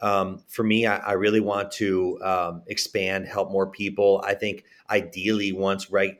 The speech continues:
it becomes a hundred percent F D A regulated, um, I'd love to see us on the shelves of, of Target or Whole Foods. Um, that'd be a dream for me to kinda walk into those retail places,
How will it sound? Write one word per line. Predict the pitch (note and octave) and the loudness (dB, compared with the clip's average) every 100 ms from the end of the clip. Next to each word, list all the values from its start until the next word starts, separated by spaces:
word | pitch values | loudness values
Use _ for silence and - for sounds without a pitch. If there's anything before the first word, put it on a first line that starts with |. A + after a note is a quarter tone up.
| - | -18
it | - - | -20 -14
becomes | - A2 G2+ F#2+ - - | -10 -4 -4 -4 -12 -14
a | |
hundred | F#2 - A2 | -12 -4 -2
percent | G#2 G2+ - G2+ G2 - | -2 -6 -2 -2 -2 -4
F | G2+ - | -6 -4
D | G#2 F#2+ | -2 0
A | |
regulated, | F2 F#2 F#2 G2 F#2 F2+ F2+ E2+ _ _ _ - | 0 -2 -2 -2 0 0 0 -2 _ _ _ -6
um, | F#2 F2+ F2 | -2 -2 -2
I'd | G2+ | -2
love | G2 G2+ G2 | 4 4 4
to | |
see | F#2+ - G2 | -4 0 0
us | F2+ | 0
on | F#2+ | -4
the | F#2 | -8
shelves | F2+ G2 F2 F2 E2+ | -2 0 2 2 0
of, | F2 E2+ | -4 -4
of | F2+ E2 | -12 -8
Target | - F2+ F2 E2+ E2+ - - | -2 0 2 -2 -2 -10 -6
or | F2 F2+ F2 E2 E2 - | 0 2 2 0 -2 2
Whole | G2 | 2
Foods. | F2+ - F#2 F2 E2+ - - _ - _ - | 0 -4 -2 -2 -4 -10 -14 _ -20 _ -4
Um, | F#2 F2+ F2 F2 | 0 0 -2 0
that'd | A2 A2 | 2 2
be | G#2 | 2
a | F#2 | -2
dream | F2 F2+ E2+ | -2 -6 -8
for | E2+ | -10
me | E2 D#2+ | -8 -8
to | - | -10
kinda | - F#2 F2 | -10 -4 -2
walk | F2+ G2+ G2 - | 0 0 0 -4
into | F#2+ F#2 | -4 0
those | F2 F2 E2+ | 0 -2 -4
retail | F2+ F2 F#2 F2 E2+ | -10 -6 -2 0 0
places, | - E2+ D#2+ F2 E2 | -2 -6 -6 -8 -8